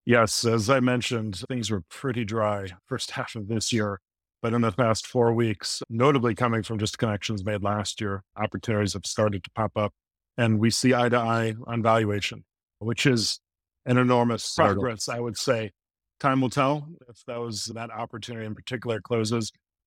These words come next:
Speaker 1: but at the same time, there's just rehope, if you will, with just coming out of summer, the market, again, starting to lend.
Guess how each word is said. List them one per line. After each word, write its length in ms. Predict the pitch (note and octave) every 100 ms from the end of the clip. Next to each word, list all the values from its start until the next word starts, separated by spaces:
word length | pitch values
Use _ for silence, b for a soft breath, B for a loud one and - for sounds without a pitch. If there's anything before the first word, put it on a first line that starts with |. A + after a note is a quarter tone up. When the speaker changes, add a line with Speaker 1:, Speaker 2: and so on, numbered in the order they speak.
| -
Speaker 1:
but 80 |
at 80 | A2+
the 60 | G#2+
same 260 | - A#2 A2+
time, 480 | A#2+ A2 G#2+ A2 A2
there's 200 | A2+ G2
just 360 | A#2 G#2 - A2
rehope, 460 | A2+ A2 A#2+ A2 - C#3+
if 200 | A2+ B2
you 120 | A2
will, 360 | G#2+ G#2 G2+ - _ _ -
with 200 | G2+ G2
just 440 | - G2+ - - _ _ _ _
coming 240 | - A2+ G#2+
out 140 | G#2
of 100 | G2
summer, 480 | - C3+ C3 B2+ A#2+ _ _ _ _ _ _ -
the 80 | A#2
market, 440 | A#2+ A#2+ - A2+ G#2+ _ _ _
again, 220 | A2+ G#2
starting 380 | G2 B2 A2+ A2
to 80 | G#2
lend. 500 | B2+ B2+ B2 A#2+ G#2